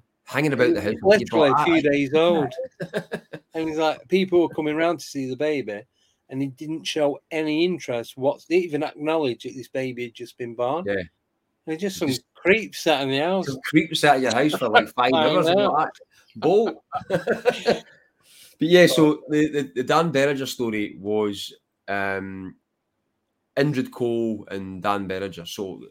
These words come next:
Speaker 1: the thing with this, so he's driving his car and he, he sees this thing at the side of the road, and it's a cylindrical object at the side of the road. And he, he pulls over. I'm trying to re-, correct me if I remember the story wrong or no, but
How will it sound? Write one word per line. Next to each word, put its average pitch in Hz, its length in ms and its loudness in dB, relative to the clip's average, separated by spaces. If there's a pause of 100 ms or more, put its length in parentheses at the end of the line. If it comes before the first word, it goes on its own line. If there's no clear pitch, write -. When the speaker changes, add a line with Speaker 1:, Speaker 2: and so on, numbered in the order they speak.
Speaker 1:
the 101 120 -18
thing 147 180 -2
with 117 120 2
this, 98 180 -4
so 101 280 -6 (360)
he's 160 260 -4
driving 127 300 2
his 107 160 -4
car 107 400 -2 (800)
and 104 540 -4 (360)
he, 98 800 -10 (480)
he 107 80 -6
sees 131 440 -4
this 117 220 -8
thing 104 240 -4
at 98 80 -6
the 90 80 -16
side 95 300 -8
of 87 80 -10
the 87 100 -8
road, 98 300 -8 (560)
and 98 100 -6
it's 87 120 -8
a 90 40 -14
cylindrical 107 720 -4
object 104 420 -6
at 90 80 -16
the 85 80 -14
side 90 260 -8
of 87 100 -8
the 87 100 -8
road. 110 260 -6 (560)
And 98 160 -2
he, 95 220 -2
he - 80 -10
pulls 143 360 0
over. 120 300 2 (100)
I'm 117 200 -6
trying 101 240 -4
to 104 140 -6
re-, - 200 -14 (240)
correct 120 200 0
me - 20 -14
if 104 80 -8
I - 20 -2
remember 95 380 -4
the 87 60 -10
story 104 280 -4
wrong 95 160 -4
or 92 80 -8
no, 90 160 -8
but 92 180 -6